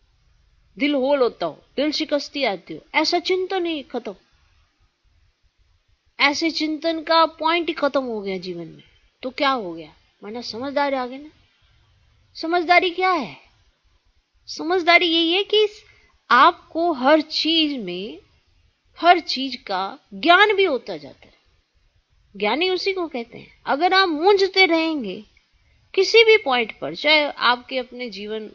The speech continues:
उसमें है, किसी भी चीज के लिए आप मूंझते रहेंगे, आप परेशान रहेंगे। चाहे आप शरीर को ले लो, चाहे आत्मा को ले लो, चाहे इससे जुड़े हुए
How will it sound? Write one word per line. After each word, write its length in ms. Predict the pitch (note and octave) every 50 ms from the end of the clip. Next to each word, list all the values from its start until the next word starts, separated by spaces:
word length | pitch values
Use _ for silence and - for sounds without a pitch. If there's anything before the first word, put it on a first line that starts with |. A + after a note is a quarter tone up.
| -
उसमें 320 | - - - - G3 F#3+ F3+
है, 160 | F3 F3+ G#3+
किसी 320 | - E4+ G4 G4+ A#4 A#4+
भी 120 | A4 A4+ G#4
चीज 280 | - - C#4+ B3+ -
के 140 | - - G#3
लिए 100 | G3 G3+
आप 140 | G3 G#3 G#3
मूंझते 460 | A3 C#4 E4+ F4 D#4+ - - C4+ B3+
रहेंगे, 340 | B3 A#3+ A#3+ B3 B3 A#3+ - _ _ _ _ -
आप 160 | - C#4+ C#4 -
परेशान 460 | C4+ C4 C4 B3 - B3 B3 B3 A#3
रहेंगे। 300 | A3+ G#3+ A3 A#3+ B3 A#3+ _ _ _ _ _ _ _ _ _ _ _ _ _ _ _ _ _ _ _ _ _ _ _ -
चाहे 240 | C4+ C4+ B3+ C4 B3+
आप 160 | B3 B3 A#3+
शरीर 420 | - - - G3+ G3+ A3+ B3 B3+
को 160 | - - C4+
ले 160 | B3+ A#3+ A#3 A#3
लो, 220 | A#3 A3+ - - _ _ _ _ _ _ _ _ _ _ _ _ _ _ _ _ _ _ _ -
चाहे 160 | B3+ B3 A#3
आत्मा 400 | G#3+ G3+ G3+ - - A3 A3+ A#3
को 120 | - A#3+
ले 160 | A#3+ A#3+ A3+
लो, 240 | A3+ G#3+ G#3+ A3 A3+ _ _ _ _ _ _ _ _ _ _ _ -
चाहे 160 | D#4+ D#4+ D#4
इससे 300 | D#4 C#4 - - D#4 D4
जुड़े 220 | C4+ C4+ C4+ C4+
हुए 440 | C4+ C4+ C4+ C4 B3+ B3 G#3+ D3+ -